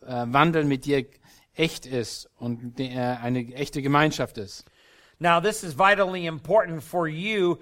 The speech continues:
Speaker 2: especially if you're gonna disciple and counsel other people.
Speaker 1: Und das ist sehr wichtig für dich, wenn du andere Jü-, mit anderen Rat geben möchtest oder Seelsorge an ihnen,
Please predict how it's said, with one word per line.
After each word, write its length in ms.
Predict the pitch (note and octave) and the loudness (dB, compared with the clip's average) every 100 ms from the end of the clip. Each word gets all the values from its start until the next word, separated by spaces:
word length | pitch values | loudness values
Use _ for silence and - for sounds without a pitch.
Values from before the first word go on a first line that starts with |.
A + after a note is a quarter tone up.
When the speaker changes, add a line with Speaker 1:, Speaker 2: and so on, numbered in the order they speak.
| - | -10
Speaker 2:
especially 640 | - E3 - A#3 - G3 F3+ | -10 -8 0 0 0 -4 -2
if 120 | E3 | -2
you're 120 | F3+ | -4
gonna 220 | F3 F3+ E3 | -4 -4 -6
disciple 680 | C#3+ E3 F#3 F3 F3+ F#3 F3 | -8 -4 2 0 0 -4 -4
and 160 | E3+ | -6
counsel 420 | D3+ E3 E3 E3+ | -2 -2 0 0
other 220 | D#3+ E3 E3+ | 0 0 -4
people. 380 | G3+ G#3+ G3+ | -6 0 2
Speaker 1:
Und 40 | B2+ | 2
das 100 | B2+ | 0
ist 140 | C3 | -4
sehr 220 | D3+ D3 | 4 4
wichtig 360 | D3+ E3+ D#3 C#3 | 4 0 -2 -4
für 140 | D#3 | -4
dich, 320 | C#3 E3+ E3 D3 | -2 0 0 0
wenn 140 | C3+ | 0
du 100 | C3+ | 0
andere 300 | C3+ D3+ D3 | 2 2 2
Jü-, 220 | C3+ C#3+ | -2 -4
mit 180 | C3 C3 | -4 -2
anderen 320 | C#3 D3 C#3 | 0 2 2
Rat 340 | B2+ C3 D#3+ - | 2 4 4 2
geben 220 | C#3+ C3+ | -2 0
möchtest 340 | C3+ - C3 | 0 -4 -8
oder 140 | C#3 B2+ | -4 -2
Seelsorge 500 | C3 D3+ D3+ C3 B2+ | 0 0 0 -4 -2
an 120 | B2 | -2
ihnen, 180 | A#2+ | -2